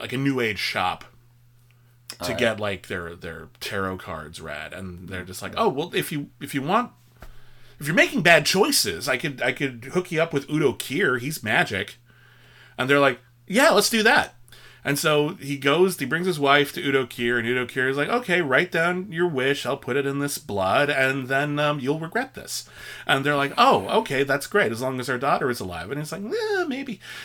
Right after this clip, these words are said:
Speaker 1: And so <laughs> it all goes really, really bad. The daughter gets better, but maybe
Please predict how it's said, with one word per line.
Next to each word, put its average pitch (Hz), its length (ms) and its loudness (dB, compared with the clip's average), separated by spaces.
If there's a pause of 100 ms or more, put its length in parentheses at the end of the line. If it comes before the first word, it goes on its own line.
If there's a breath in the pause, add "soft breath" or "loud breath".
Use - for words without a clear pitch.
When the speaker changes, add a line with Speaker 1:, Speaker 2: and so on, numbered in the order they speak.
Speaker 1:
And 190 220 2
so 180 460 6 (920 loud breath)
<laughs> - 160 -12 (1900 soft breath)
it 127 80 4
all 165 180 6
goes 185 260 6
really, 175 260 2
really 170 280 2
bad. 139 480 4 (140)
The 113 80 -2
daughter 127 460 4
gets 113 320 -6 (200)
better, 196 440 -2
but 120 260 -6
maybe 160 1400 -2